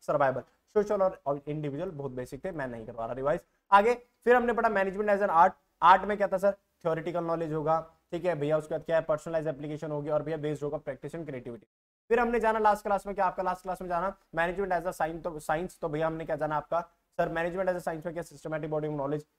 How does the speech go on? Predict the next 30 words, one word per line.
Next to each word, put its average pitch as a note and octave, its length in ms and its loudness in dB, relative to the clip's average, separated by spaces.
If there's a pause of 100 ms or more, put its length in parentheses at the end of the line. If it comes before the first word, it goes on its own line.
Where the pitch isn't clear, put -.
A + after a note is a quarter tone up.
है B2 100 -4
sir, C3 280 -6
Universal E3+ 420 -2
validity D#3+ 480 -6
नहीं C#3 260 -4
है, C3 120 -6 (320)
Principle F3+ 380 -2
based F3+ 240 -2
on F3 80 -4
experimentation E3 640 -8
है, C3+ 140 -4
तो D#3+ 100 -2
हमने D#3+ 240 -4
बोल E3+ 180 -4
दिया E3+ 120 -6
क्या E3+ 160 -2 (300)
तीन F3 160 -4
में F3 100 -6
से F3+ 100 -6
दो D#3 180 -2
apply D#3+ 220 -2
हो, D#3+ 80 -4
तो D#3+ 80 -2
हमने D3+ 180 -4
बोल D3 140 -2
दिया C#3+ 120 -4
क्या D3+ 180 0 (280)
management D#3 380 -4
is D#3 120 -4
an D#3+ 60 -12